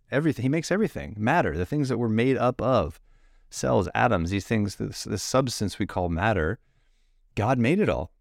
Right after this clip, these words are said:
And when he made all this stuff, remember, every time he made something, he said, "It is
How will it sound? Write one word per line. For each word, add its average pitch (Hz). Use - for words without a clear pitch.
And 113
when 120
he 135
made 147
all 143
this 135
stuff, 156
remember, 143
every 123
time 135
he 131
made 135
something, 110
he 113
said, 113
"It 113
is 110